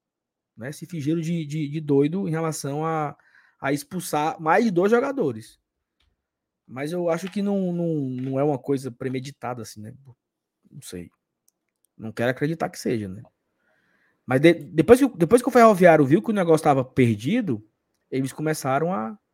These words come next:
a quebrar todo mundo, né? Tipo, ó, o David lembrou aqui, ó. O cartão amarelo do, do Bruno Pacheco foi muito menos que o, o, o, o, o Juninho Quixadá dando no Pikachu, por exemplo. Né? E nem amarelo, nem falta foi marcado naquele lance do Pikachu.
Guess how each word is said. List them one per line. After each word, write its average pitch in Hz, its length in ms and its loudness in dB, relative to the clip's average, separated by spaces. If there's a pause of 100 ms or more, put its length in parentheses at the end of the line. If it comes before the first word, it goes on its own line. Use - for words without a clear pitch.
(500)
a 120 100 -8
quebrar 147 400 0
todo 180 200 -4
mundo, 214 280 -4
né? 117 80 -6
Tipo, 147 240 -6
ó, - 140 -2
o 143 180 -6
David 170 320 2
lembrou 208 240 0
aqui, 240 260 -2
ó. 104 140 -6 (560)
O 131 100 -10
cartão 165 440 -2
amarelo 214 300 0
do, 175 260 -6
do 156 140 0
Bruno 160 180 -2
Pacheco 170 540 0
foi 220 180 2
muito 294 360 -4
menos 269 540 -6 (800)
que 208 160 -4
o, 233 80 -2
o, 208 120 -10
o, 151 1080 -4
o, - 100 -20 (320)
o 156 80 0
Juninho 170 220 0
Quixadá 170 500 2
dando 202 280 0
no 208 120 -2
Pikachu, 226 440 -2
por 120 120 -6
exemplo. 101 320 -14 (1600)
Né? 127 180 -12
E 160 100 -8
nem 170 240 -2
amarelo, 135 480 -2
nem 220 320 -2
falta 262 440 0
foi 285 120 -4
marcado 220 480 -2
naquele 131 280 -8
lance 123 160 -8
do 123 40 -14
Pikachu. 117 420 -14